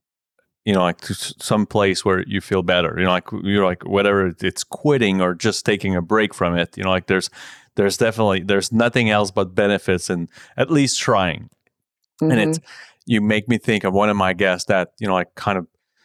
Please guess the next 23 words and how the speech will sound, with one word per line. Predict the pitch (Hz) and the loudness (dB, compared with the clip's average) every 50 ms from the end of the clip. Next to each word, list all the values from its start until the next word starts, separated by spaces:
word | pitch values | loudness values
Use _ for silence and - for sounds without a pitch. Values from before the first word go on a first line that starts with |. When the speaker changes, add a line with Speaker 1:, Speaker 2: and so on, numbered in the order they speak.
| _ _ _ _ _ _ _ - | _ _ _ _ _ _ _ -4
Speaker 1:
got | - 123 120 123 - 131 | 0 0 0 0 0 0
me | 123 110 107 | 2 2 4
out | 104 104 107 110 110 | 4 4 2 2 2
of | 101 87 - | 0 -2 0
my, | 104 98 92 90 90 87 87 _ _ _ _ _ _ _ _ - | 0 0 0 0 -2 -2 -6 _ _ _ _ _ _ _ _ -4
not | - - 214 - - | -2 -2 -2 -2 0
comfort | - 147 147 139 - - 104 92 | 0 0 0 0 0 -2 -2 0
zone, | 92 101 95 92 92 92 | 2 2 2 2 2 0
but | 90 92 - | -2 -2 -2
the | 110 | -2
guy | 95 107 104 107 | 0 0 2 2
was | 107 104 101 98 | 2 2 0 -2
from | - - 107 98 | -2 -4 -2 -2
the | 98 90 | -2 -2
First | - - 104 95 - - | -2 0 -2 -2 0 0
Nation, | 117 110 113 104 - - 107 95 92 | 0 0 0 0 0 0 -2 0 0
and, | 90 90 90 | -2 -2 -2
you | 95 95 | 0 0
know, | 98 92 | 0 0
like, | 92 90 - | 0 0 -2
he, | - 104 - | -2 -4 -2
he | - 110 | -2 -2
was, | 98 98 98 92 - - - | 0 2 0 0 0 -4 -10